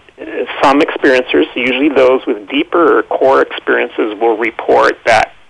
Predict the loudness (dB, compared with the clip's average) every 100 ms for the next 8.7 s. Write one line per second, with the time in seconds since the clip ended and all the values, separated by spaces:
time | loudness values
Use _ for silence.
0 | _ _ _ 0 0 0 0 2 0 0
1 | 0 0 -4 -4 -2 -2 -2 -2 0 2
2 | 2 0 -2 0 -2 -6 -6 -4 -2 -2
3 | 0 2 2 2 2 0 -2 -4 -2 0
4 | -2 -2 -2 -2 0 -4 -6 -14 -10 -8
5 | -8 -8 -10 -12 -14 -12 0 0 2 0
6 | 2 2 2 2 -2 -2 -2 -4 -2 -6
7 | -6 -4 -2 0 0 0 0 0 -4 -8
8 | -6 -4 0 0 2 -2 -4